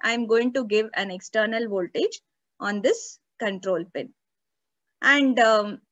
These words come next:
if I don't use it, when it is not used, what are we going to do? We will connect one capacitor from pin five to ground, and the value of that capacitor is point five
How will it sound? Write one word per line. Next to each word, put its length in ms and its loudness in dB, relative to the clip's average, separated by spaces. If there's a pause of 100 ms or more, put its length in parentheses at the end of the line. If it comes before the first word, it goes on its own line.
(160)
if 240 0
I 200 4
don't 360 4
use 280 0
it, 160 -2 (600)
when 340 2
it 220 4
is 240 2
not 400 0
used, 500 0 (880)
what 300 2
are 160 4
we 140 0
going 320 -2
to 100 -2
do? 280 0
We 140 0
will 220 0
connect 400 0
one 300 0
capacitor 800 2 (640)
from 320 2
pin 340 4
five 280 4 (100)
to 120 4
ground, 460 0
and 180 0
the 80 -2
value 400 2
of 200 0
that 240 2 (120)
capacitor 720 0
is 280 -4
point 340 -4
five 160 0